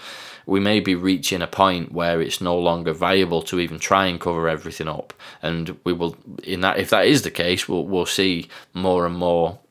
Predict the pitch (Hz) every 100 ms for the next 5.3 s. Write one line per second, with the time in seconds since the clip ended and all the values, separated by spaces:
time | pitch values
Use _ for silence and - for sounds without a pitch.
0 | _ 87 82 80 - 82 - - 90 87
1 | - 78 82 73 82 80 82 110 - 69
2 | - _ _ _ _ _ _ _ - 101
3 | 92 104 98 - 107 101 - - - -
4 | - - 95 95 - 73 - - 104 92
5 | 92 95